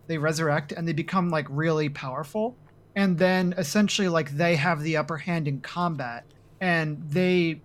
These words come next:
at that point, try to eliminate the hunters, and the hunters have to try to either survive until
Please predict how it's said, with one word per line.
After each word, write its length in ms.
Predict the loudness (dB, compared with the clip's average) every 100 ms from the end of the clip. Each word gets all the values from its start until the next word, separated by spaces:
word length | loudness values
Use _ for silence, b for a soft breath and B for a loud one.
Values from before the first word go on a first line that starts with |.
| -8
at 140 | -2
that 240 | 2 2 0
point, 340 | -6 -6 -6
try 320 | -6 -4 -2
to 380 | -4 -6 -6 -4
eliminate 520 | -4 2 4 6 4 2
the 80 |
hunters, 640 | 0 0 0 -2 -2 -6 -10 B B -8 0
and 160 | 2
the 60 | 2
hunters 500 | 4 2 4 0 2
have 200 | -2 -2
to 80 | -6
try 280 | -6 -4 -4
to 240 | -4 -6
either 340 | -4 -2 -2 -2
survive 760 | -4 -4 2 4 4 2 -2 -8
until 500 | -10 -6 -2 -2